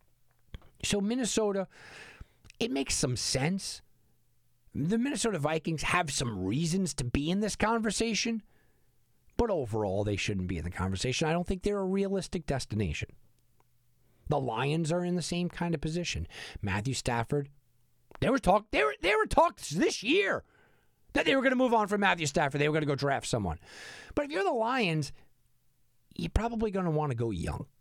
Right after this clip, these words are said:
right? A lot of these teams that are gonna be bad and they're gonna be replacing somebody in twenty twenty-two, they wanna go young. They wanna build for the future.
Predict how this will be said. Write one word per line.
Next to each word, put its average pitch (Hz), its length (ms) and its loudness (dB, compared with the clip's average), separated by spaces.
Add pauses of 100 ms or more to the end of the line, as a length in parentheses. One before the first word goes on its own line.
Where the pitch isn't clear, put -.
(720)
right? 175 140 4
A 233 60 2
lot 294 200 2
of 349 60 -2
these 269 160 -2
teams 277 220 0
that 226 100 2
are 208 40 -2
gonna 208 140 0
be 180 80 0
bad 226 260 0
and 190 80 -4
they're 160 80 2
gonna 180 140 -2
be 175 100 0
replacing 156 480 -2
somebody 151 200 0
in 131 60 -2
twenty 151 200 0
twenty-two, 139 460 -2
they 185 100 -2
wanna 208 260 -2
go 165 140 -2
young. 190 280 -2
They 170 60 0
wanna 143 140 2
build 143 240 -2
for 139 80 -2
the 123 120 -8
future. 202 380 -4